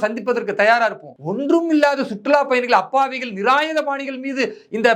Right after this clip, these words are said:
பயங்கரவாதிகள் தாக்குதல் நடத்துவார்கள் என்றால் இவர்கள் கோழைகளாக மாறி போய்விட்டார்கள். ஆயுதம் ஏந்தியவர்களோடு தாக்குதல் நடத்த தைரியம் இல்லாத விலங்குகளாக மாறி போய்விட்டார்கள் என்பதை தான் இதை காட்டுகிறதே தவிர இதுல வேற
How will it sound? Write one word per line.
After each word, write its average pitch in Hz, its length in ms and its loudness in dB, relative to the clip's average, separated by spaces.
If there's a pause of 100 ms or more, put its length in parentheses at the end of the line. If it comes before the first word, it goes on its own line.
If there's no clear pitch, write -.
பயங்கரவாதிகள் 254 680 0
தாக்குதல் 233 420 -2 (220)
நடத்துவார்கள் 208 560 0
என்றால் 180 260 -2 (280)
இவர்கள் 190 360 0 (120)
கோழைகளாக 247 680 2
மாறி 220 220 0
போய்விட்டார்கள். 185 720 -2 (680)
ஆயுதம் 285 360 0 (120)
ஏந்தியவர்களோடு 247 640 -2 (120)
தாக்குதல் 226 460 2
நடத்த 208 400 0 (260)
தைரியம் 254 540 0
இல்லாத 208 340 2 (520)
விலங்குகளாக 277 640 2 (100)
மாறி 220 260 0
போய்விட்டார்கள் 185 540 -2
என்பதை 170 260 -2
தான் 202 180 2
இதை 170 220 -4
காட்டுகிறதே 185 580 -2
தவிர 165 180 0 (520)
இதுல 185 200 -2
வேற 208 140 4